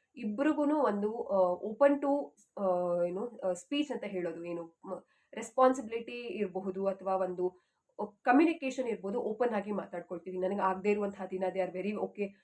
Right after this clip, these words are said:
ಅವ್ರಿಗೆ ಆಗದೆ ಇರುವಂತಹ ದಿನ ನನಗೆ ಓಕೆ ಇರುತ್ತೆ. So ನಾವು ಆ ರೀತಿ ಒಂದು ಅಂಡರ್‌ಸ್ಟ್ಯಾಂಡಿಂಗ್ ಅಲ್ಲಿ ನಮ್ಮ ಒಂದು ಜರ್ನಿನ ಮಗು ಜೊತೆ, ಮಗುಗೆ ಇಂಪ್ರೂವ್ ಮಾಡುವಂತಹ ಜರ್ನಿಯಲ್ಲಿ ನಾವಿದ್ದೀವಿ.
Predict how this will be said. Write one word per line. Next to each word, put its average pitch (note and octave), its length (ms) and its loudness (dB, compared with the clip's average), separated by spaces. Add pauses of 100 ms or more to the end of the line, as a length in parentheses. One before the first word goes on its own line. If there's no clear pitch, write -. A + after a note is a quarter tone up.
(180)
ಅವ್ರಿಗೆ B3+ 240 8
ಆಗದೆ G3 200 6
ಇರುವಂತಹ F#3 400 -2
ದಿನ F3 200 -4
ನನಗೆ F#3+ 300 -4
ಓಕೆ F3+ 260 -6
ಇರುತ್ತೆ. F3+ 720 -6
So A3 100 -4
ನಾವು G3 280 2
ಆ G3+ 200 4
ರೀತಿ A#3 280 -4
ಒಂದು G#3 220 -6
ಅಂಡರ್‌ಸ್ಟ್ಯಾಂಡಿಂಗ್ G#3 720 -4
ಅಲ್ಲಿ G3 160 0
ನಮ್ಮ F#3 220 -2
ಒಂದು G3+ 400 0
ಜರ್ನಿನ G#3 480 0
ಮಗು F#3+ 400 2
ಜೊತೆ, B3 680 -6
ಮಗುಗೆ B3+ 320 0
ಇಂಪ್ರೂವ್ A3 260 -4
ಮಾಡುವಂತಹ F#3 360 -4
ಜರ್ನಿಯಲ್ಲಿ F#3 520 0
ನಾವಿದ್ದೀವಿ. F#3 540 -6